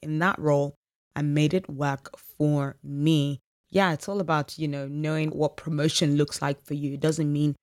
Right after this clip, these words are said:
managing people and then managing more people. I wish there was much more diversity in terms of what career progression and promotion and being better at your role meant in the industry, to be honest.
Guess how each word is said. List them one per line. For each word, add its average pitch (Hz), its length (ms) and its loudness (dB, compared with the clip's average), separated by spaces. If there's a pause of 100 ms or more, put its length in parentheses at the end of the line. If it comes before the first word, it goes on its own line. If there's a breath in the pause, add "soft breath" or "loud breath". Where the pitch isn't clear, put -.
managing 151 420 2
people 156 360 -2
and 143 120 0
then 147 160 2
managing 151 400 2
more 151 180 2
people. 147 520 -4
I 156 120 -6
wish 160 400 0
there 151 120 -4
was - 260 -6
much 190 220 0
more 160 160 -2
diversity 147 1040 -2 (100)
in 160 140 -4
terms 156 320 -2
of 139 180 -4
what 143 240 0
career 143 280 -6
progression 143 640 -6
and 147 320 -4 (100)
promotion 147 880 0
and 147 380 0 (160)
being 147 240 2
better 147 280 -2
at - 120 -4
your 151 140 -6
role 143 440 2
meant 143 380 -2 (140)
in 151 160 -8
the 151 100 -2
industry, 151 400 0
to - 100 -10
be 151 60 -2
honest. 151 320 0